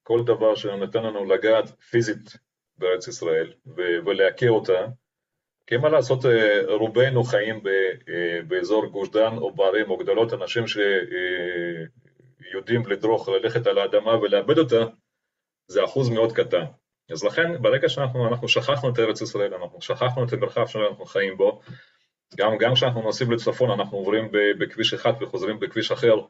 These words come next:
שבסך הכל יש לנו שני כבישים, שני כבישים לאורך מדינת ישראל שעליהם אנחנו חיים בפקק. אה, אז בוא, בוא נסתכל רגע הצידה, בוא נעצור את האוטו,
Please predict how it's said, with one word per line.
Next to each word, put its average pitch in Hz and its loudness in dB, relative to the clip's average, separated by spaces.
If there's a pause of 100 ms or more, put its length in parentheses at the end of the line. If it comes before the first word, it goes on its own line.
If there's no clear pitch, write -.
(360)
שבסך 110 -2
הכל 107 2
יש - -4
לנו 104 -2
שני 120 2
כבישים, 117 -2 (400)
שני 123 0
כבישים 120 2
לאורך 110 2
מדינת 107 0
ישראל 107 0
שעליהם 104 2
אנחנו 101 -4
חיים 104 0
בפקק. 120 2 (760)
אה, 117 4
אז 120 -2 (180)
בוא, 190 4
בוא 151 4
נסתכל 175 4
רגע 151 4
הצידה, 127 2
בוא 120 4
נעצור 127 4
את 120 2
האוטו, 113 2